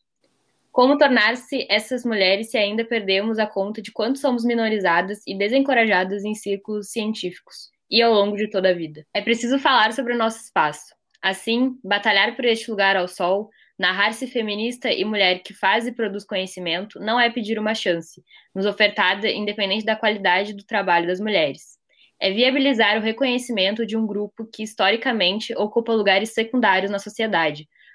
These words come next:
mas produz conhecimento válido, legítimo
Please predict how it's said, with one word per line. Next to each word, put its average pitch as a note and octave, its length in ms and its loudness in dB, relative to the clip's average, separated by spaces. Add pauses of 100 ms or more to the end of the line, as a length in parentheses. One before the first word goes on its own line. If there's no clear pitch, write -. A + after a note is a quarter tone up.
mas A#3 240 4
produz A3 300 -2
conhecimento A3 520 0
válido, F3 500 0
legítimo G3 720 0